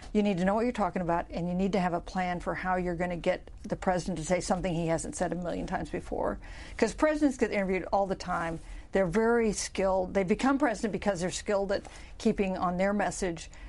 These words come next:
Uh, so if you wanna get something spontaneous or new or real, you need to be at the top of your game. So I took a lesson from that terrible <laughs> interview I did with,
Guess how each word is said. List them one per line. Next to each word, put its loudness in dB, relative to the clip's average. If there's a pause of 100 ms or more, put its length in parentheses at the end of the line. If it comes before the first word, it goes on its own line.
(140)
Uh, 0
so 0
if 0
you 6
wanna 6
get 2
something -2
spontaneous -4
or -2
new 0
or 2
real, 2 (300)
you 6
need 2
to 4
be 0 (100)
at -4
the -2
top -2
of -4
your -2
game. -6 (300)
So 4
I 4
took 2
a 2
lesson 0
from -2
that -2
terrible 0
<laughs> -2
interview 4
I 2
did 0
with, -4